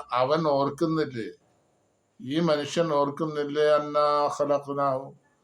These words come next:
തീർച്ചയായും അവനെ നാം സൃഷ്ടിച്ചു, മിൻ ഖബ്ലു, മുമ്പ്, വലം യക്കു, അവൻ ആയിരുന്നില്ല, ഷൈഅ, അവൻ പറയപ്പെടാവുന്ന ഒരു വസ്തു ആയിരുന്നില്ല. അങ്ങനെ അവനെ നാം സൃഷ്ടിച്ചു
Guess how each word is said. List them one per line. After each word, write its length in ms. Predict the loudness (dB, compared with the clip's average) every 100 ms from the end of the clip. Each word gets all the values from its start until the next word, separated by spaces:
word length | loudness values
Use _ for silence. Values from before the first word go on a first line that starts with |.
| _ _ _ _ -4
തീർച്ചയായും 760 | -4 -4 2 4 6 4 0
അവനെ 300 | 0 2 0
നാം 300 | 0 0 0
സൃഷ്ടിച്ചു, 520 | -4 -10 -8 -12 -8
മിൻ 340 | -8 -6 -2 -2
ഖബ്ലു, 260 | 0 -2
മുമ്പ്, 640 | -4 -4 -6 -2 -2 -2 -4 _ _ _ _ _ _ _ -2
വലം 360 | 0 0 0
യക്കു, 420 | -2 -2 0 2 4
അവൻ 260 | 2 2
ആയിരുന്നില്ല, 960 | 2 2 -2 -6 -8 -6 0 2 2 0
ഷൈഅ, 360 | -4 -8 -2
അവൻ 520 | 0 0 -2 -6 -8 -4
പറയപ്പെടാവുന്ന 760 | 0 -2 -2 0 2 2 -2 -6
ഒരു 100 | -2
വസ്തു 380 | -2 -2 -4
ആയിരുന്നില്ല. 540 | 0 0 -2 -10 -16 _ _ _ _ _ _ _ _ _ -8
അങ്ങനെ 500 | -4 0 2 2 0 -8 _ _ _ _ _ _ -4
അവനെ 420 | 0 0 0 0
നാം 300 | 2 0 0
സൃഷ്ടിച്ചു 580 | -6 -8 -8 -10 -14